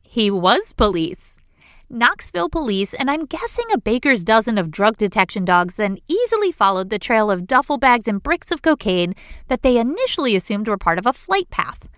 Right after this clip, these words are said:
Remember the parachute? Or the worst reboot of the Hansel and Gretel story ever. Each of these duffel bags were packed to the brim with bricks of cocaine. A tenth bag was found three months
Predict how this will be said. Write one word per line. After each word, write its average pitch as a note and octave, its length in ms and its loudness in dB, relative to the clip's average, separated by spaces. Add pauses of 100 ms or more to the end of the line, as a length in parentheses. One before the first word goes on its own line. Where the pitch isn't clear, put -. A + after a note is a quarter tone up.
(260)
Remember E3 340 2
the F3 80 -4
parachute? A3 560 -2 (540)
Or D4+ 360 2 (120)
the A#3+ 100 4
worst D4+ 520 2
reboot A#3 420 0
of G3+ 160 -2
the G#3 80 4
Hansel C#4+ 340 0
and B3 120 0
Gretel F#3+ 280 2
story E3+ 460 0
ever. - 420 2 (560)
Each C4+ 300 0
of C#4 100 -2
these B3+ 220 -2
duffel B3 300 2
bags E3+ 300 2
were G#3 140 -2
packed - 540 -4
to B3 180 -4
the G#3 180 -2
brim F#3 680 -2 (140)
with G#3+ 220 -4
bricks F#3+ 520 -4 (100)
of F#3 160 -4
cocaine. D#3+ 840 -4 (260)
A A#3 60 0
tenth - 400 -8
bag F3+ 260 2
was G#3+ 160 -4
found F3+ 360 0 (180)
three D4 720 -6
months A3+ 480 0